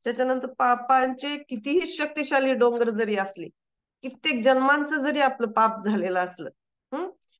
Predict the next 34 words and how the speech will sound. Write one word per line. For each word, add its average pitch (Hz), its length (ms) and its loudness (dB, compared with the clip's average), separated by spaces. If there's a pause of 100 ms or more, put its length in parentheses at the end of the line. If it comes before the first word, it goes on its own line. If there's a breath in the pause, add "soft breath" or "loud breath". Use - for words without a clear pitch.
(140)
किंवा 262 220 2
आपण 269 540 0
कल्पना 277 480 2
देखील 330 320 0
करू 269 200 0
शकत 262 240 -4 (100)
नाही 214 240 -4
अशी 226 220 -6
पाप 262 360 2
जरी 269 260 4
आपण 277 280 2 (100)
केलेली 240 420 0
असली, 208 420 -2 (560)
तरी 277 180 6
ती - 300 -2
एका 302 400 0
हरिनामाने 294 680 4
ती 269 120 -4
नष्ट 247 360 2
होणार 208 320 2
आहेत. 208 160 -4 (760)
ही 311 100 0
जी 349 140 0
श्रद्धा 262 520 2
आहे, 240 280 0 (720)
तर 247 40 -4
ती 302 420 -6
श्रद्धा 240 400 -2
आपल्यामध्ये 208 680 -2
असायला 180 400 -2
हवी, 156 240 -10 (720)
ज्या 233 160 2
श्रद्धेचा 208 560 0
आपल्याला, 208 640 0